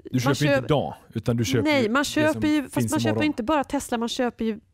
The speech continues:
Speaker 2: hela tanken om att hela bilmarknaden
Speaker 1: Mm.
Speaker 2: ser helt annorlunda ut om ett antal år.
Speaker 1: Ja.
Speaker 2: Och att Tesla är såklart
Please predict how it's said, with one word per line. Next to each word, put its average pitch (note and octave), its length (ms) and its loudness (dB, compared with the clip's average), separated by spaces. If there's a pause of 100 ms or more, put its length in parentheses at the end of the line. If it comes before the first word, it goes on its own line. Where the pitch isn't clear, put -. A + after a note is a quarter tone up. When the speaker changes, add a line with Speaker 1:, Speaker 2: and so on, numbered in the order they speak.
(120)
Speaker 2:
hela A3+ 260 -4
tanken A3+ 800 -2
om F#3+ 220 -2
att F3+ 140 -4
hela F#3 380 -2
bilmarknaden G#3 680 -2
Speaker 1:
Mm. E3 80 -6
Speaker 2:
ser F3 560 -6
helt F#3 500 -2
annorlunda G#3+ 640 -2
ut - 280 -16 (580)
om G3+ 160 0
ett F3+ 100 -2
antal E3 280 -6
år. - 300 -6
Speaker 1:
Ja. A3 140 -2
Speaker 2:
Och - 180 -2
att F#3+ 120 -6
Tesla F#3+ 480 -2
är F3 320 -2 (120)
såklart - 500 -10